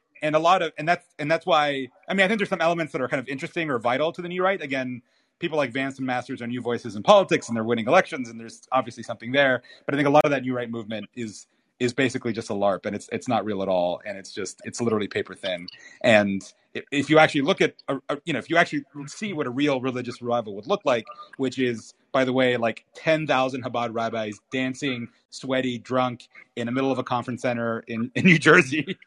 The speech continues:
<laughs> right? It's like a total mosh pit, right? That's, that's what that looks like. It, it does not look like, you know, Adrian going on about,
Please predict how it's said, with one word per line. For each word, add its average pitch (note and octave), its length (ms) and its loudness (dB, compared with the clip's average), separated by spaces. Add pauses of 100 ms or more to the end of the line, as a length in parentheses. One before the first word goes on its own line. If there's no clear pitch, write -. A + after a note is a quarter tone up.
<laughs> - 180 -8
right? C3 240 0 (180)
It's B2 120 -8
like C3 100 0
a C3 40 -8
total D3+ 280 2
mosh A#2+ 300 -4
pit, G2+ 180 -8
right? A2+ 160 -10 (160)
That's, D#3 380 2
that's F3 180 4
what F3 100 -4
that C3+ 140 -2
looks A#2+ 180 -10
like. F#2+ 220 -8
It, A#2 80 -14
it - 160 -10
does D#3+ 160 0
not D#3 180 0
look D#3+ 160 -2
like, C3+ 260 -2 (380)
you B2 100 -6
know, A2 280 -2 (240)
Adrian C#3 460 -2
going C3 200 -2
on B2 220 -4
about, A2+ 480 0